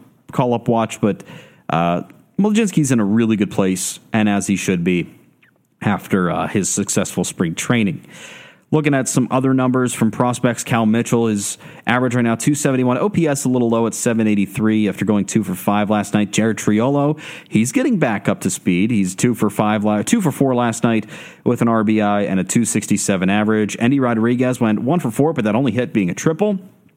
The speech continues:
Only struck out once. Not a bad look for him. Nick Gonzalez did hit a grand slam. Go back to him for a second. Hit a grand slam in the game, but did strike out three times. Still struggling on the K rate, but, um, something's telling me he's catching some fire.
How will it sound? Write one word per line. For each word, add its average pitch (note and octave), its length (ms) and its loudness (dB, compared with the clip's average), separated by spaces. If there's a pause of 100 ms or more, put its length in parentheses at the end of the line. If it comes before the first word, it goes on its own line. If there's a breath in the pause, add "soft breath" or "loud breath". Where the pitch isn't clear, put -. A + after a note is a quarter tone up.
(480)
Only E3 200 2
struck D#3+ 220 0
out C3+ 140 2
once. A2 320 2 (460 loud breath)
Not G3+ 160 2
a G3 40 2
bad E3 180 2
look B2+ 140 0
for G#2+ 120 0
him. G#2 340 0
Nick F#3 140 0
Gonzalez E3+ 400 2
did C3 140 2
hit C#3 100 2
a C#3 40 2
grand C3+ 260 0
slam. B2 500 0 (300)
Go A#2 120 2
back A2+ 200 0
to A2 60 0
him A2 140 2
for A2 140 2
a G#2 40 0
second. G#2+ 360 0 (340 loud breath)
Hit A#2 100 2
a A#2 40 2
grand D#3 260 0
slam D3 220 0
in C#3+ 40 2
the C#3 60 0
game, C3 160 2
but A#2 80 -2
did C3 160 0
strike B2 260 0
out A2 120 0
three G#2+ 180 2
times. A#2 400 0 (680)
Still G3 260 0
struggling B2+ 520 2
on A2 260 0
the F#2 80 0
K G#2 240 0
rate, G2 340 -2
but, F#2+ 280 -2 (460 loud breath)
um, E2+ 540 0 (180)
something's B2+ 340 0
telling G#2+ 220 2
me G#2+ 80 2
he's G#2 140 0
catching G2+ 320 -2
some F#2 140 -4
fire. G#2+ 520 0